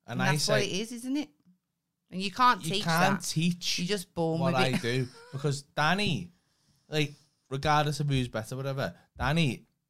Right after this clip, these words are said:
Speaker 1: Danny is just as good as he is, because Danny is Danny.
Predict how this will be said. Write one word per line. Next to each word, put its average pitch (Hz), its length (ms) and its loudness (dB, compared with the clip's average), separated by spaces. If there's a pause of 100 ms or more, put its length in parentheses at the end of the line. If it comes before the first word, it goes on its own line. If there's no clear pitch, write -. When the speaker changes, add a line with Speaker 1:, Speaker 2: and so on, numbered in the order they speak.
(320)
Speaker 1:
Danny 175 320 2
is 139 240 -2
just 139 300 -2 (460)
as 120 260 -2
good 135 240 0
as 127 120 2
he 123 160 0
is, 120 200 0
because 123 300 -8
Danny 160 360 2
is 139 140 2
Danny. 107 420 -2